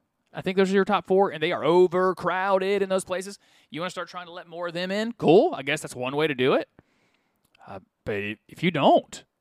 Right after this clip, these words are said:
these debt deals, which, again, this one was fine. It was the best you can get. These debt deals don't mean anything for what we need to do going forward. Okay. There's a lot in there. And espe-, I know especially that first topic, there's a lot to mull over,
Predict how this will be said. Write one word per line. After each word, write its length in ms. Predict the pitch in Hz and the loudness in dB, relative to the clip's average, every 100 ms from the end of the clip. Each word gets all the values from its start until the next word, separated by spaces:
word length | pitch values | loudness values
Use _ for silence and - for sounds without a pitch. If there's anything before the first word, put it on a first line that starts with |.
| _ _ _ | _ _ _
these 280 | 147 170 139 | -2 -2 0
debt 320 | 175 - - - 139 | -2 -2 -6 -16 _
deals, 420 | 131 131 165 175 | -2 0 0 -2
which, 200 | 139 - _ | -8 -10 _
again, 180 | 139 | -8
this 120 | 147 156 | -6 -2
one 100 | 170 | 0
was 280 | 165 - - _ | 0 -2 -10 _
fine. 260 | 160 170 175 | -8 -8 -10
It 60 | |
was 80 | 143 | -10
the 40 | |
best 200 | 127 147 | -8 -8
you 60 | 170 | -8
can 180 | 160 175 | -10 -2
get. 300 | 156 131 - _ _ _ _ _ _ _ _ _ _ - | 0 0 -4 _ _ _ _ _ _ _ _ _ _ -12
These 280 | 127 156 | -2 -2
debt 180 | 143 202 | 2 0
deals 160 | 165 147 | 2 0
don't 160 | 160 | 0
mean 100 | 156 | -4
anything 280 | 160 117 95 _ _ _ _ _ | -4 -6 -10 _ _ _ _ _
for 220 | _ 123 127 | _ -4 0
what 100 | 127 | 0
we 80 | |
need 140 | 127 127 | -2 -2
to 40 | |
do 120 | 123 | -2
going 200 | 127 117 | -2 -4
forward. 340 | 113 117 92 - _ _ _ _ _ _ _ - - - - - | -4 -6 -6 -12 _ _ _ _ _ _ _ -20 -20 -20 -16 -4
Okay. 180 | 143 117 - _ _ _ _ | -2 -4 -8 _ _ _ _
There's 160 | 262 330 | 2 4
a 20 | |
lot 160 | 285 - | 2 0
in 60 | |
there. 180 | 117 95 _ _ - | -8 -14 _ _ -12
And 140 | 160 | -8
espe-, 200 | 175 208 | -2 -2
I 60 | 185 | 2
know 80 | 196 | 2
especially 300 | - 196 175 | 2 -2 -4
that 100 | - | -2
first 260 | 170 156 | 0 -2
topic, 420 | - 143 131 123 - _ _ _ _ _ _ _ _ _ - - | -2 -4 -2 -4 -6 _ _ _ _ _ _ _ _ _ -14 -4
there's 180 | 143 | -4
a 40 | 127 | -2
lot 160 | 139 | -4
to 80 | - | -6
mull 500 | 123 127 139 151 156 | -8 0 4 4 2
over, 440 | 151 143 123 117 | 2 0 0 -4